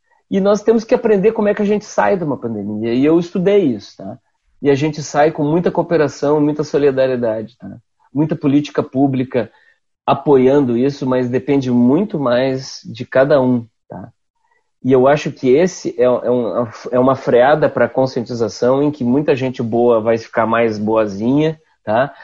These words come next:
Eu sou um otimista, eu acho que a gente vai criar as, vai curar as feridas. Infelizmente, a gente tá perdendo muita gente, tem muita gente que tá quebrando e perdendo emprego, tá? Mas, assim, nós vamos ter uma década espetacular,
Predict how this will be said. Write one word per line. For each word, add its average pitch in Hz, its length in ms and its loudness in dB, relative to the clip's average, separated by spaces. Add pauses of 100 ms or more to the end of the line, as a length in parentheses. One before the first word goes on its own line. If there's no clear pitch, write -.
(420)
Eu 156 180 6
sou 156 220 2
um - 20 4
otimista, 139 480 0
eu 123 80 2
acho 127 180 0
que - 80 -8
a 117 40 -2
gente 127 260 -6
vai 123 300 2
criar 127 600 0
as, - 380 -6
vai 113 220 2
curar 123 300 4
as - 180 -4
feridas. 120 680 0
Infelizmente, 131 800 2
a 117 40 -4
gente 117 200 -6
tá 117 120 -2
perdendo 120 400 0
muita 131 280 2
gente, 120 540 -4
tem 120 100 -2
muita 127 280 2
gente 120 240 -6
que - 80 -18
tá 113 100 -2
quebrando 117 520 0
e 110 40 -6
perdendo 117 340 -2
emprego, 113 600 -4 (280)
tá? 113 300 -4 (340)
Mas, 117 200 0
assim, 131 380 -2 (520)
nós 143 320 2
vamos 160 240 2
ter 151 140 0
uma 131 180 2
década 120 380 0
espetacular, 104 760 -8